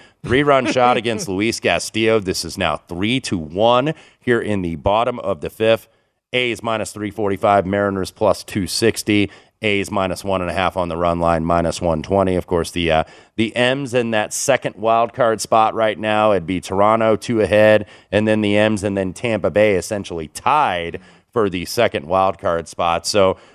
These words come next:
Speaker 1: with the Orioles and the, uh, White Sox, I don't wanna consider them dead necessarily for the wild card spot, but it is
Speaker 2: No.
Speaker 1: five and a half games with, uh, I believe they've got fifteen to play, so odds are stacked against them for sure.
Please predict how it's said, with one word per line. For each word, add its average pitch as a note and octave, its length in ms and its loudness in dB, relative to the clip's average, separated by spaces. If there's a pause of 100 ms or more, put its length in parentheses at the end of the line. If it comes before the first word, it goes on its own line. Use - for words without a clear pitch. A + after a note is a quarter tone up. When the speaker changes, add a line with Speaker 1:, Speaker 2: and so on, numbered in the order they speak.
Speaker 1:
with B2+ 160 2
the C3+ 140 -2
Orioles D#3 540 4
and A#2 180 2
the, A2+ 180 -4
uh, G#2+ 140 2
White B2 320 0
Sox, C#3+ 340 -2
I A#2+ 80 2
don't B2 160 2
wanna B2 220 0
consider A2 520 -2
them F#2+ 240 -2
dead B2+ 360 2
necessarily F#2 580 -6
for G#2 100 -10
the F2+ 80 -6
wild F2 300 0
card E2 240 2
spot, F#2+ 300 0
but G2+ 100 0
it G#2 120 -2
is A#2+ 120 0
Speaker 2:
No. A3+ 60 -4
Speaker 1:
five G#2+ 240 0
and G2+ 80 -6
a F#2+ 60 -4
half G2 280 -2
games G2 520 -2 (380)
with, G#2 480 2
uh, G#2+ 60 4
I F2+ 300 4
believe F2 340 -4
they've E2 140 -4
got D2+ 260 -2
fifteen E2+ 460 -10
to C#2 80 -18
play, G#2+ 500 -2
so F2+ 320 -2
odds A#2 320 0
are F2+ 60 -16
stacked - 360 -6
against G#2 380 -4
them C2 160 -12
for - 100 -20
sure. D2 440 -4